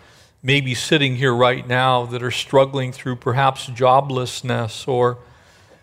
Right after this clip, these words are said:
um, perhaps, Father, they're just completely overwhelmed by the circumstances of life. Maybe it's parents who were so used to having their children in school, but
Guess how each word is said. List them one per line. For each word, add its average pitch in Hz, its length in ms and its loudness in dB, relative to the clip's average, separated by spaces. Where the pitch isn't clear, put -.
um, 131 260 -10
perhaps, 143 360 2
Father, 143 400 2
they're 131 160 -6
just 131 580 -4
completely 139 640 -4
overwhelmed 131 840 0
by 127 140 0
the 123 120 -6
circumstances 131 920 -2
of 123 160 -4
life. 127 640 0
Maybe 131 340 0
it's - 400 -6
parents 139 680 0
who 123 360 -4
were 123 100 -2
so 139 220 2
used 131 320 -2
to 139 80 2
having 131 200 2
their 123 140 -4
children 135 440 0
in 123 120 -6
school, 139 460 2
but 127 300 -2